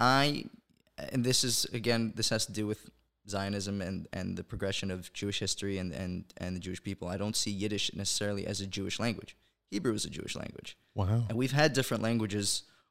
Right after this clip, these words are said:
Speaker 1: over the millennia as Jews that we've spoken. And Yiddish was one that started, what, about in the thirteen hundreds, twelve hundreds or so, you know,
Speaker 2: Yeah.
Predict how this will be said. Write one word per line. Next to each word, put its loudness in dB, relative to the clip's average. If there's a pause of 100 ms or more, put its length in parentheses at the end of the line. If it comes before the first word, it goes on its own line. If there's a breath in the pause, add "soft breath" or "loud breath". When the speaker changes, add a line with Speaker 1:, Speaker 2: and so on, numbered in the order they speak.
(140)
Speaker 1:
over 0
the 2
millennia 4 (300)
as -2
Jews -4
that 0
we've -2
spoken. 0 (640)
And -2
Yiddish 0
was -4
one 2
that 2
started, 0
what, -2
about -2
in -6
the -10 (1600)
thirteen 0
hundreds, 0
twelve -2
hundreds -2
or -2
so, 2
you 0
know, 6
Speaker 2:
Yeah. 10